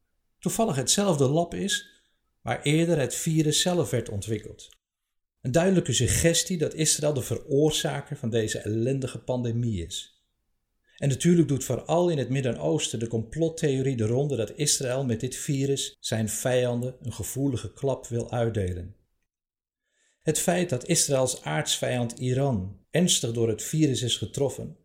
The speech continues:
zou die theorie alleen maar bevestigen. De voormalige Iraanse president Ahmadinejad twitterde dat het virus in een laboratorium is gemaakt en dat het een opgelegd probleem is door de V S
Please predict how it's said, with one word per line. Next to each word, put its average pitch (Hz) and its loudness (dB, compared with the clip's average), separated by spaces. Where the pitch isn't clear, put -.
zou 120 0
die 120 -2
theorie 123 4
alleen 123 2
maar 117 0
bevestigen. 110 -4
De 123 -4
voormalige 131 4
Iraanse 135 0
president 127 0
Ahmadinejad 127 -2
twitterde 165 4
dat 120 2
het 110 -2
virus 170 2
in 127 0
een 117 2
laboratorium 117 0
is - -6
gemaakt 104 -8
en 120 -6
dat 123 2
het 117 -4
een 113 -2
opgelegd 131 0
probleem 117 0
is - -4
door 113 2
de 104 -2
V 123 -2
S - -6